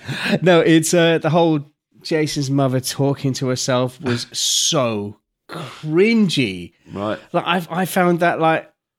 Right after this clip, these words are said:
Speaker 1: my teeth were starting to itch. So I was like,
Speaker 2: "Kill her, Mommy.
Speaker 1: Yeah,
Speaker 2: Kill her."
Speaker 1: that's it. "Oh, I'll do it, son." And you're like, "What the fuck, man?" I mean, I think that's very difficult to do anyway. So I'm
Speaker 2: Kill, kill,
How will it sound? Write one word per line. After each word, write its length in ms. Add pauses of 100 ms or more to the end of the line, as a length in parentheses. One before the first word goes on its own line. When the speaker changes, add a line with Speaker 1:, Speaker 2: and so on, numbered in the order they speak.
(140)
Speaker 1:
my 180
teeth 420
were 60
starting 320
to 100
itch. 100
So 100
I 20
was 80
like, 180
Speaker 2:
"Kill 80
her, 180
Mommy. 300 (160)
Speaker 1:
Yeah, 200
Speaker 2:
Kill 120
her." 280
Speaker 1:
that's 260
it. 160 (240)
"Oh, 160
I'll 140
do 200
it, 100
son." 400 (220)
And 100
you're 100
like, 140
"What 200
the 120
fuck, 800
man?" 340
I 60
mean, 180
I 120
think 180
that's 240
very 240
difficult 460
to 80
do 400
anyway. 480
So 160
I'm 100
Speaker 2:
Kill, 220
kill, 160